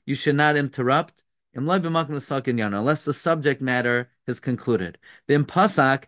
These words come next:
if you stop, if you interrupt, chayzer agach l'tchilas ha'pasuk. You'd have to go back to the beginning of the pasuk. So in other words, the Mechaber is saying you could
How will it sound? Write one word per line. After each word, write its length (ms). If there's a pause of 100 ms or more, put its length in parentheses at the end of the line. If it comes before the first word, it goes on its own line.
(360)
if 220
you 80
stop, 520 (440)
if 160
you 140
interrupt, 560 (140)
chayzer 440
agach 160
l'tchilas 380
ha'pasuk. 480 (540)
You'd 160
have 160
to 60
go 60
back 200
to 100
the 40
beginning 300
of 60
the 80
pasuk. 420 (840)
So 120
in 40
other 160
words, 100
the 60
Mechaber 360
is 140
saying 240
you 100
could 360